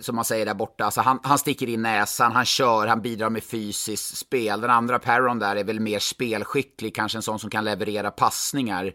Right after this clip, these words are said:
Eh, och jag, jag förstår att, att Björklöven värvar. Samtidigt måste du få igång den spelartruppen du har. Alltså det, det är en spe-, alltså oavsett de värvningarna. Jag vet att man får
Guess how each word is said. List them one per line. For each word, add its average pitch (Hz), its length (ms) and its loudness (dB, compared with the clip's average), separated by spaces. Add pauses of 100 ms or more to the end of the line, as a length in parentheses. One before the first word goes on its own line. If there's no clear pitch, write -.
(540)
Eh, 113 220 0 (680)
och 151 60 -2
jag, 151 160 4
jag 165 240 6
förstår 160 360 2
att, 120 280 0
att 110 220 -2
Björklöven 104 680 -2
värvar. 113 680 2 (300)
Samtidigt 127 720 2
måste 135 560 -2
du 143 120 0
få 127 180 0
igång 101 360 -2
den 95 140 -4
spelartruppen 101 840 -4
du 101 60 -4
har. 95 500 -2
Alltså 110 180 -8
det, 123 240 -2
det 120 100 -4
är 135 60 4
en 135 60 2
spe-, 120 400 -2
alltså 123 200 -2
oavsett 123 500 0
de 113 160 0
värvningarna. 104 680 0
Jag 104 80 -2
vet 147 360 2
att 127 100 -2
man 127 140 2
får 101 380 -4